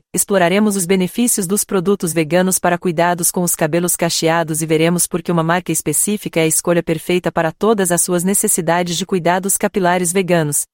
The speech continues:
Cabelos cacheados podem ser tanto uma bênção quanto um desafio. Eles são propensos a ressecamento, frizz e quebra, exigindo atenção e nutrição cuidadosas.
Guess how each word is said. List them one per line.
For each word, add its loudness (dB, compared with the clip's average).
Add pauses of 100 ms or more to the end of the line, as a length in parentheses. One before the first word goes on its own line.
(140)
Cabelos 0
cacheados 0
podem 0
ser -2
tanto 0
uma 2
bênção 0
quanto 0
um 2
desafio. -2 (260)
Eles 2
são 2
propensos 2
a 4
ressecamento, 0 (120)
frizz 2
e -2
quebra, 0 (180)
exigindo 0
atenção 2
e 4
nutrição 0
cuidadosas. 0